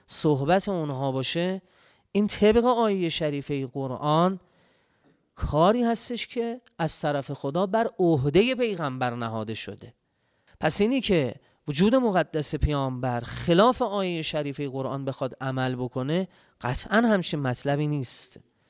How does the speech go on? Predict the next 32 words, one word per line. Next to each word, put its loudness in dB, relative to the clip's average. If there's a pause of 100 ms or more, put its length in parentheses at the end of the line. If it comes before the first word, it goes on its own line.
(400)
پیامبری 2
که -2
خودش 0
قرار 0
است -6 (340)
امر 0
و 2
نهی 2
کنه -2
امت -6
رو، -8 (420)
در 0
مقام 2
امر -2
و -2
نهی -2
و -2
تکلیف 0
الهی -2 (500)
خلاصه 0
نقصان 0
داشته 0
باشه، -2
کوتاهی 2
داشته 0
باشه، -2 (380)
به -4
طریق 4
اولا 4
از 0
امت 0
هم 0